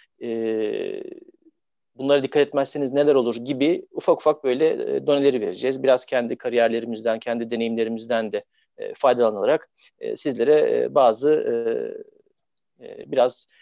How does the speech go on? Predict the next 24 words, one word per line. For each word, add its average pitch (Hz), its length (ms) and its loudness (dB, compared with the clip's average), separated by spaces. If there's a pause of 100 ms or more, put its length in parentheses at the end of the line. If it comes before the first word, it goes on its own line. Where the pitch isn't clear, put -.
(140)
şey - 160 0
yapmak 104 260 0
istiyoruz. - 520 -12 (540)
Biraz, 113 300 0
e, 113 180 -4
caka 127 200 -2
satmak - 300 -6
istiyoruz - 320 -10
belki - 280 -6
de. - 80 -20 (560)
Şimdi 160 220 -8
sistem - 400 0
mühendisliği, 190 680 2 (140)
savunma 151 300 2
projenin 185 300 4
sistem 175 340 2
mühendisliğini - 1600 -4
anlamak 160 560 4
için 220 180 -2
önce 185 240 4
bir 220 60 -6
sistem - 460 2
mühendisliği 180 500 2
nedir? 170 340 0